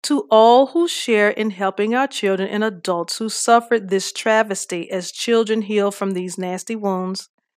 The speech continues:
thank you ever so much. I really appreciate you.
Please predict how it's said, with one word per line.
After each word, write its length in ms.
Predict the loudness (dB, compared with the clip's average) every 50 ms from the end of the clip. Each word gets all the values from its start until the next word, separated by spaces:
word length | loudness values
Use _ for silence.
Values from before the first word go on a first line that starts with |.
| _ _ _ _ _ _ _ _ -2
thank 300 | 0 2 2 2 0 -2
you 140 | -2 -2 0 2
ever 260 | 2 2 2 2 -2
so 240 | -4 -2 -2 -2 -2
much. 480 | -2 -2 -2 -4 -4 -6 -8 -14 -14 _ _ _ _ _ _ _ 2
I 80 | 2 2
really 320 | 4 2 2 2 2 2
appreciate 760 | 0 -2 -4 -6 -6 -4 -4 -4 -6 -6 -6 -6 -6 -6 -8
you. 280 | -8 -8 -8 -10 -12